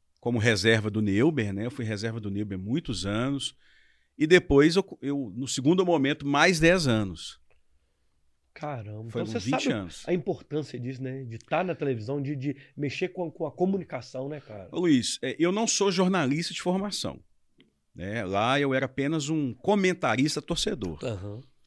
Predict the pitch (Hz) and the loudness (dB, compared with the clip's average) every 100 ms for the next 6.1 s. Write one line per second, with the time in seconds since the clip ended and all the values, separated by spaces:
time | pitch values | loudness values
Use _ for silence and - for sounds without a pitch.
0 | _ _ - - - - 139 160 180 185 | _ _ -20 -20 -8 2 6 6 4 2
1 | 196 196 170 131 113 127 165 165 185 202 | 2 2 4 2 2 -2 -4 -2 -2 -2
2 | 220 175 165 170 - 185 - 320 - 160 | -2 -2 -4 -6 -4 -4 -2 -4 0 2
3 | 175 185 147 123 92 78 - - 85 101 | 2 2 0 0 -4 -6 -12 -12 -6 -2
4 | 156 156 98 123 160 165 165 - 170 165 | -2 -4 -6 -4 -2 -2 -2 0 -2 -4
5 | 190 196 190 180 170 175 - 131 - 135 | -2 0 2 2 2 0 0 -2 2 4
6 | 95 | 2